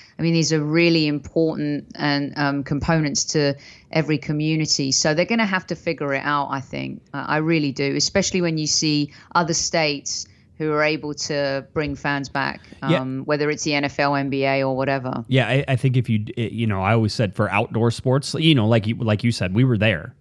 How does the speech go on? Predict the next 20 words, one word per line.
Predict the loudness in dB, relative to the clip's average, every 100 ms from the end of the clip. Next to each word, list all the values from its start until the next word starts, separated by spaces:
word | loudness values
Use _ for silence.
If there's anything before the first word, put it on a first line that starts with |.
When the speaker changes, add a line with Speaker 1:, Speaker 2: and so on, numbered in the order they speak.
| 0
Speaker 2:
Um, | 2 2
I | 2 2
felt | 2 2
Speaker 1:
Mm-hmm. | 4
Speaker 2:
perfectly | 4 4 0
fine, | 2 2 2 0 0
but | -2 2
there | 2
were | 4
Speaker 1:
I | 4
did | 4
Speaker 2:
only, | 4
Speaker 1:
too. | 2 2 4 6
Speaker 2:
there | 6
were |
only, | 6 4
like, | 2 2
twenty | 4 4
of | 2 -2
us. | -8 -8